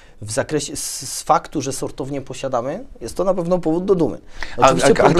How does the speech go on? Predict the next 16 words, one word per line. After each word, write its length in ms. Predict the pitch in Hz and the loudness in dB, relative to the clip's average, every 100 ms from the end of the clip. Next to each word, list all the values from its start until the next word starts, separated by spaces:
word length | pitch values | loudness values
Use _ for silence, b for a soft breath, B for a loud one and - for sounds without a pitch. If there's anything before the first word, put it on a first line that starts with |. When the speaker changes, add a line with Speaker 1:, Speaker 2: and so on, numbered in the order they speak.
| 175 | 6
Speaker 2:
Katowice, 200 | 196 185 | 6 6
bo 60 | |
Speaker 1:
jest 80 | 175 | 6
Speaker 2:
musimy 260 | 175 214 190 | 4 2 2
kończyć, 280 | 202 175 165 | 0 -2 -2
więc 140 | 170 | -2
muszę 220 | 175 165 | 0 0
ten 120 | 160 | 0
wątek, 340 | 151 170 165 151 | 0 4 2 2
y, 40 | |
Speaker 1:
Mhm. 560 | 147 127 95 92 87 92 | 0 0 -2 -6 -6 -6
Speaker 2:
w 60 | |
trochę 280 | - - 139 | -6 -2 0
innym 220 | 131 135 127 | 2 2 0
kierunku 400 | 135 135 131 120 | 0 -2 -2 -4
zwekslować. 500 | 131 127 127 117 | -2 -2 0 0